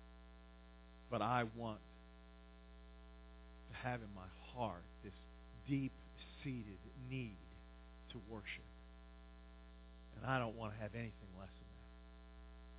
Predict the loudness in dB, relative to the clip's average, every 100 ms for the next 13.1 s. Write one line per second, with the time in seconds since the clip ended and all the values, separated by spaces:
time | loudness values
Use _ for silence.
0 | -10 -10 -10 -10 -12 -12 -12 -12 -10 0
1 | 2 0 -4 -12 -12 -4 4 8 8 10
2 | 10 10 8 0 6 8 12 12 12 12
3 | 10 6 4 0 4 6 8 6 4 2
4 | 6 6 6 4 0 -8 -10 -10 -10 -10
5 | -10 -10 -10 -10 -10 -10 -10 -10 -10 -2
6 | 0 0 -2 -2 6 6 6 2 -2 -4
7 | -6 -8 -6 -8 -8 -10 -10 -12 -12 -4
8 | -2 -2 -6 0 2 4 2 0 6 8
9 | 8 4 4 4 4 -2 2 8 10 10
10 | 6 -2 0 0 -2 -6 -8 -10 -10 -12
11 | -12 -8 -6 4 4 8 6 6 0 6
12 | 10 12 12 12 10 6 4 8 8 8
13 | 6